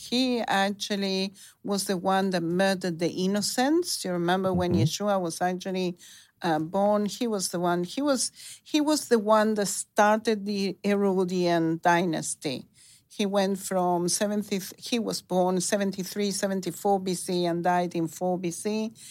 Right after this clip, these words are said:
Speaker 1: And then after him came his sons, uh, Herod Antipas, Herod Philip, and,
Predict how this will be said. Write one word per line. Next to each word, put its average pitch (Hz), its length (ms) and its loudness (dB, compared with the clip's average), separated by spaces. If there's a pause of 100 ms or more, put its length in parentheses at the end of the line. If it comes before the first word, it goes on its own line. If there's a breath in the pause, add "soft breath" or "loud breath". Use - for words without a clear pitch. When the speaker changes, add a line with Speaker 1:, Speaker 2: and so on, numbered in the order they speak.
(380 loud breath)
Speaker 1:
And 190 180 2
then 180 360 4
after 247 460 6
him 190 500 -2
came 185 520 0
his 180 300 -4
sons, 190 800 0 (500 soft breath)
uh, 170 260 2
Herod 185 480 2
Antipas, 214 840 2 (240)
Herod 190 340 4
Philip, 226 560 -2 (640 soft breath)
and, 180 640 4